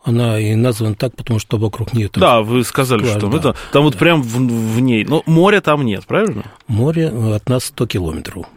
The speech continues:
Speaker 2: Мгм. А что есть из, э, природных, э, каких-то, может быть, инфраструктурных вещей?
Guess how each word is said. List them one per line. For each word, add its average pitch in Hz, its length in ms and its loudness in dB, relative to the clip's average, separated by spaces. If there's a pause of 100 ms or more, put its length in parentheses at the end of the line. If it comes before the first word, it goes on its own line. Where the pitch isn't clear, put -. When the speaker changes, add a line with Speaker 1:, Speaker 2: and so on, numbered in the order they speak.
(200)
Speaker 2:
Мгм. 95 420 -2 (960)
А 113 380 4
что - 300 0
есть 110 400 -2
из, 110 340 -2
э, 101 360 -2 (100)
природных, 113 920 0
э, - 320 -6
каких-то, - 340 -12
может 101 140 -4
быть, 104 140 -8 (220)
инфраструктурных 113 880 -2
вещей? 101 500 -4